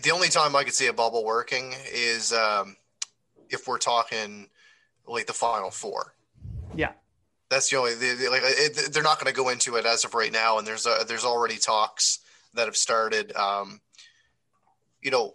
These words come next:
Speaker 1: everyone knows that the health and safety of the players, especially the Canucks, is a lot more important than hockey right now. But there have been talks that have already started to say that the Canucks games can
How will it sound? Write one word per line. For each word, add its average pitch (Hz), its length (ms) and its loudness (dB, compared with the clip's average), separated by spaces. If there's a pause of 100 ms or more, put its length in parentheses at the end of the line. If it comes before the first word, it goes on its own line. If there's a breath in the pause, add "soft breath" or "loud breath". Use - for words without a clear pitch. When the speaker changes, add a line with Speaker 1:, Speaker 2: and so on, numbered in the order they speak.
(320)
Speaker 1:
everyone 147 360 4
knows 131 200 2
that 117 200 2 (420)
the 110 440 2
health 135 320 2
and 110 100 -4
safety 117 340 -2
of 107 40 -6
the 104 60 -10
players, 113 460 -2
especially 131 340 0
the 107 80 -8
Canucks, 117 560 -2
is 104 440 -4 (840)
a 107 80 -6
lot 117 240 2
more 117 140 -2
important 113 340 -4
than 101 80 -8
hockey 123 300 -2
right 131 220 -4
now. 127 320 0 (300 loud breath)
But 131 100 -2
there 113 140 0
have 113 220 0
been 113 120 -8
talks - 600 0
that 117 120 -2
have 113 80 -2
already 110 220 -4
started 123 560 0 (1300 soft breath)
to 127 100 0
say 110 640 0 (420)
that 123 160 -8
the 117 80 -4
Canucks 123 440 -2
games 127 460 -2
can 113 220 -6